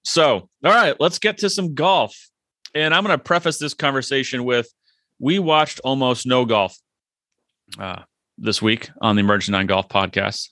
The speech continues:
are the three of us. So we're gonna take a different route. We're not gonna talk too much of specifics on this episode, but one of the things that came out, so Mackenzie Hughes does win,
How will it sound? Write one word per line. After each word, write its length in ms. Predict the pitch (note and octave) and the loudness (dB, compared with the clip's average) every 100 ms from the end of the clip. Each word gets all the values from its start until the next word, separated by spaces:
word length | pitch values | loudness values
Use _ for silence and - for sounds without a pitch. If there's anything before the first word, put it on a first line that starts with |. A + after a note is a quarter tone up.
| - | -6
are 300 | G2 F#2+ F#2+ _ _ | -4 -4 -6 _ _
the 80 | - | -10
three 220 | G#2 G2+ | -2 0
of 80 | G2 | 2
us. 300 | G2 B2 - - | 2 0 -4 -8
So 360 | - B2 G#2+ A#2 _ - - - _ | -2 0 0 -2 _ -20 -20 -20 _
we're 160 | C#3 D#3+ | 2 2
gonna 180 | F3 | 0
take 220 | C#3+ D#3+ D3 | 2 0 2
a 40 | |
different 360 | B2+ C#3 C3 A2 | 0 -2 -2 0
route. 320 | A#2 G2+ - _ | 2 0 -4 _
We're 100 | A#2+ | -6
not 160 | B2 A#2+ | -4 -2
gonna 100 | B2 | -4
talk 280 | - A2 - | -2 -4 -4
too 120 | C3+ | -2
much 220 | A#2+ A2 | 0 0
of 100 | G#2 | -4
specifics 800 | - G#2 - A#2 G#2 F#2+ - - _ _ _ | -6 -6 -2 -2 -2 -4 -6 -8 _ _ _
on 240 | - G2+ F#2+ | -2 0 0
this 340 | F#2+ - - - _ _ - | -2 -2 -6 -10 _ _ -4
episode, 560 | G#2 G2 - F#2+ F2+ - | -2 -4 -2 -2 -2 -2
but 220 | A#2+ - | -2 -2
one 220 | B2 D#3+ | 0 2
of 140 | E3+ D3 | 2 2
the 220 | C#3 A#2+ _ | 0 -2 _
things 240 | - C3+ A#2+ | -2 -2 0
that 120 | G#2+ | -2
came 180 | B2 A2+ | -2 -2
out, 100 | G#2+ | 0
so 80 | B2 | 0
Mackenzie 420 | A#2+ D3+ D3 C3 | 0 0 -2 -2
Hughes 280 | B2 A#2+ A2 | 0 0 0
does 240 | A#2+ A2 | 0 0
win, 380 | A2+ A2 A2 | -2 -4 -4